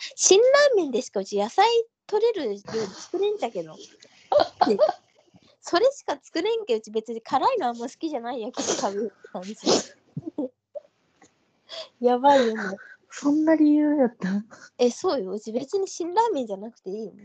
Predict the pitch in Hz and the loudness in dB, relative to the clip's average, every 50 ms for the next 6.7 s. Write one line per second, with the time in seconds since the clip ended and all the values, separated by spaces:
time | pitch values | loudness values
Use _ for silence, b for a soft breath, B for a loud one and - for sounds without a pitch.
0 | - - 226 233 - - 311 392 427 - _ 269 233 - 226 247 285 285 233 196 | -10 -10 -10 -8 -8 -6 -6 -6 -6 -6 _ -10 -8 -6 -6 -4 0 2 2 4
1 | 196 220 247 - 202 - - - - 196 214 - _ _ _ _ _ _ _ - | 4 0 -2 -4 -12 -20 -20 -20 -20 -20 -20 -20 _ _ _ _ _ _ _ -10
2 | 214 208 202 196 208 226 - _ _ _ - - 214 202 196 196 185 - 196 - | -8 -8 -8 -8 -10 -14 -18 _ _ _ -6 -2 0 2 2 2 2 0 0 -2
3 | 196 - 208 196 - 220 220 240 254 294 330 330 294 - - - 190 180 - - | 2 2 2 4 4 4 4 4 4 0 -2 -4 -6 -8 -10 -12 -14 -16 -16 -18
4 | - - 214 214 - - _ _ _ _ _ _ _ _ _ _ _ _ - - | -18 -18 -18 -18 -18 -20 _ _ _ _ _ _ _ _ _ _ _ _ -6 -2
5 | 208 196 185 196 196 - - - 247 247 - 226 226 240 254 - 208 208 - - | -2 -2 -2 -4 -8 -10 -10 -10 -8 -6 -4 -2 -2 -2 0 0 -2 -2 0 -2
6 | 330 320 - - 180 190 185 180 185 196 190 196 202 208 | -2 -2 -2 -4 -4 -4 -4 -6 -6 -8 -10 -12 -14 -16